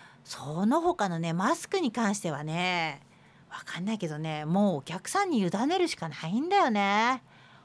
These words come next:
ここをさ、「いや、ちょっと」って言える状況では今はもうないかもしれない。うん。だと思います。だ-、うちは、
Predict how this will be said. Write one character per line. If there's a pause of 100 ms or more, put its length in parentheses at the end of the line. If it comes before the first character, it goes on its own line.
(120)
こ
こ
を
さ、
「い
や、
ち
ょ
っ
と」
っ
て (260)
言
え
る
状
況
で
は
今
は
も
う
な
い
か
も
し
れ
な
い。 (220)
う
ん。 (800)
だ
と
思
い
ま
す。 (880)
だ-、
う (120)
ち
は、